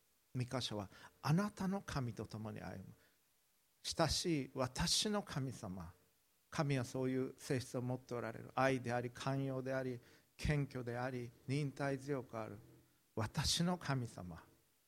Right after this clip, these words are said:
と共に今日の日を歩むということ、この週を歩むということを求めていただきたいんです。神は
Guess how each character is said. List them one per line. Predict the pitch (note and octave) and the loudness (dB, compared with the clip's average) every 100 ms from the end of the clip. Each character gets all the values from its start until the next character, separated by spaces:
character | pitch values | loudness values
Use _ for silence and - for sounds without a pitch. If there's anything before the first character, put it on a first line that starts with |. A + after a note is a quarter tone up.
| _ _ | _ _
と | - F3+ | -10 -8
共 | - C#3+ C#3 | -6 -4 -2
に | C3+ C#3+ C3+ - _ _ _ _ _ _ - | -2 -4 -8 -16 _ _ _ _ _ _ 0
今 | D3+ C3 | 4 4
日 | |
の | A#2+ | 2
日 | G#2 B2+ | -2 0
を | A#2 | 2
歩 | G#2+ A#2+ A#2 | 4 2 0
む | |
と | - | -4
い | F#2+ | -8
う | F#2 | -8
こ | - | -12
と、 | - - - - _ _ _ | -12 -16 -18 -20 _ _ _
こ | - | 4
の | B2+ A#2 | 6 4
週 | - C#3+ | 2 2
を | A#2+ A#2 A2 - - _ _ | 4 2 0 -10 -20 _ _
歩 | - A#2+ C3 | 0 2 2
む | B2 | 0
と | - G2 | -4 -4
い | F#2 | -6
う | |
こ | G#2+ - | -8 -10
と | C3 | -6
を | C#3+ B2 A#2+ _ _ _ _ - | -4 -4 -8 _ _ _ _ -4
求 | C3 C3 | -2 0
め | B2 | -2
て | A2 | -2
い | F#2+ | -6
た | - | -4
だ | G2+ | -6
き | G2+ | -6
た | - F#2+ | -8 -8
い | |
ん | F#2 | -8
で | G2 | -12
す。 | - _ _ _ - | -20 _ _ _ 0
神 | - F#3 E3+ | 4 6 6
は | D3 C#3 A2 | 6 4 2